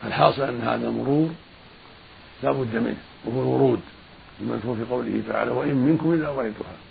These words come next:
كان على ربك حتما مقضيا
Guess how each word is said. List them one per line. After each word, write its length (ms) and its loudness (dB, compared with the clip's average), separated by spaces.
كان 260 2
على 220 4
ربك 180 -2
حتما 300 0
مقضيا 560 -4